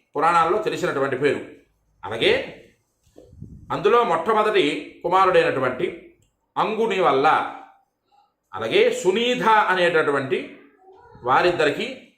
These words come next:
వేణుడు అనేటటువంటి కుమారుడు జన్మించాడు. అంగుడు అంటే ఈ ఊరువు తాలూకా కుమారుడు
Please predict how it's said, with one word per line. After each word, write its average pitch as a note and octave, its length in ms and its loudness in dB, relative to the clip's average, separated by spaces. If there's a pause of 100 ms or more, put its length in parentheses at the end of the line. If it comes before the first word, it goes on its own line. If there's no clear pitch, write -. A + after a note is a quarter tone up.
(220)
వేణుడు A#3+ 680 2
అనేటటువంటి D#3 640 -2
కుమారుడు E3 560 0
జన్మించాడు. F3 600 -2 (2250)
అంగుడు A3 440 4
అంటే G#3+ 280 4 (640)
ఈ E3+ 180 -10 (1500)
ఊరువు A3 300 4
తాలూకా G#3 640 0 (540)
కుమారుడు F#3 480 2